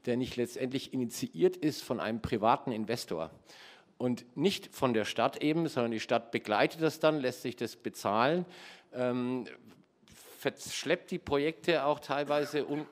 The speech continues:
unglaublich, weil eben, und da komme ich nochmal auf die Verwaltung, die Verwaltung kriegt immer Dresche und Prügel, wenn sie auf so einem Podium sitzt. Das ge-, bleibt gar nicht aus, das geht gar nicht anders. Ähm, und, äh, ich will das aber gar nicht tun, aber ich merke zum Beispiel bei einer Entwicklung in,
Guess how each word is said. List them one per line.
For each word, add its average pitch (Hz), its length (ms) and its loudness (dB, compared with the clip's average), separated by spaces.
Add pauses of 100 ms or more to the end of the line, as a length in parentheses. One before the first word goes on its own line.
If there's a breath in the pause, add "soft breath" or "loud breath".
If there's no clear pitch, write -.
unglaublich, 160 880 0
weil 123 280 0
eben, 131 280 -2
und - 600 -12
da 107 60 -2
komme 131 200 0
ich 135 60 -2
nochmal 135 140 2
auf 120 80 0
die - 80 -12
Verwaltung, 113 520 0 (180)
die 113 80 -10
Verwaltung 123 420 0
kriegt 123 220 -8
immer 117 240 0
Dresche 104 400 -2
und 98 120 -4
Prügel, 101 360 -4
wenn 98 100 -4
sie 101 160 -4
auf 92 160 -6
so - 100 -8
einem 95 120 -6
Podium 98 340 -6
sitzt. - 300 -10
Das 92 180 -16
ge-, - 300 -6
bleibt 113 420 6
gar 117 100 10
nicht 113 160 0
aus, 107 220 4
das 107 140 -8
geht 110 180 -2
gar 95 140 -2
nicht 95 160 -8
anders. 101 260 -2 (600 loud breath)
Ähm, 120 480 4 (100)
und, 117 540 2
äh, 113 300 2
ich - 380 -8
will 135 120 0
das 127 160 -2
aber 117 160 0
gar 110 140 2
nicht - 180 -6
tun, 143 260 -2
aber 101 240 -2
ich 107 160 -8
merke 113 220 -2
zum 135 120 -4
Beispiel 123 260 -2
bei 113 100 4
einer 113 180 0
Entwicklung 123 400 -2
in, 101 160 -6